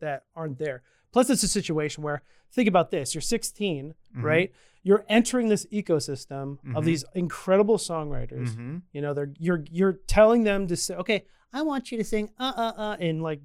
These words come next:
Speaker 1: D minor
Speaker 2: <laughs>
Speaker 1: at one twenty-eight
Speaker 2: Right.
Speaker 1: B P M. Cool, right on. I'll do that for you, right?
Speaker 2: Yeah.
Speaker 1: So you're entering this ecosystem. You're getting loyal to us.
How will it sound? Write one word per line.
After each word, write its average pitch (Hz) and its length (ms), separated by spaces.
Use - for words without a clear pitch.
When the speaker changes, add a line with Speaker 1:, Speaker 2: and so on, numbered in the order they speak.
Speaker 1:
D 220 220
minor 190 560
Speaker 2:
<laughs> 151 120
Speaker 1:
at 165 120
one 208 260
twenty-eight 190 680
Speaker 2:
Right. 208 200
Speaker 1:
B - 60
P 160 40
M. 143 200
Cool, 294 220
right 208 160
on. 185 160
I'll 170 120
do 208 160
that 131 160
for 127 120
you, 120 100
right? 208 360
Speaker 2:
Yeah. 139 220
Speaker 1:
So 214 280
you're 185 220
entering 214 340
this - 260
ecosystem. 175 840
You're 170 400
getting 202 400
loyal 190 300
to 180 240
us. 151 260